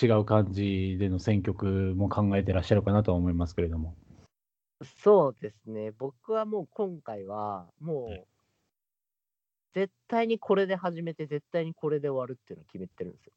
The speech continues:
Speaker 2: 入り口と出口は決めてるんですね、もう。
Speaker 1: ああ、はい、はい、はい。
Speaker 2: で、あとはどう面白くしようかなと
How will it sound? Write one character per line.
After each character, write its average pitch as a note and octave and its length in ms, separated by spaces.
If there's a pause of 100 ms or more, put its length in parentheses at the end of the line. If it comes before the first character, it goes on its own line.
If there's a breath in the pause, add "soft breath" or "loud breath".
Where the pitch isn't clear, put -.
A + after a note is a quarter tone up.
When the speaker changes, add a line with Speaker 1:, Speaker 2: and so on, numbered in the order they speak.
(180)
Speaker 2:
入 D#3+ 120
り G#3 140
口 G3+ 180
と F3+ 100
出 E3+ 120
口 C#3+ 160
は - 40
決 - 120
め F2+ 100
て F2 80
る E2+ 80
ん D2+ 60
で - 40
す - 80
ね、 F2 60
も E2+ 140
う。 - 40
Speaker 1:
あ D3 80
あ、 C3 420
は G#2+ 180
い、 F2+ 40
は E2 160
い、 E2 40
は - 340 (1400 soft breath)
い。 C#3 60
Speaker 2:
で、 A3+ 380
あ G#3+ 120
と C3+ 240
は C3 360
ど A#2 680 (1300)
う - 40
面 A#2 160
白 A2+ 240
く - 60
し - 140
よ F2 160
う - 20
か F2 100
な A2+ 140
と - 200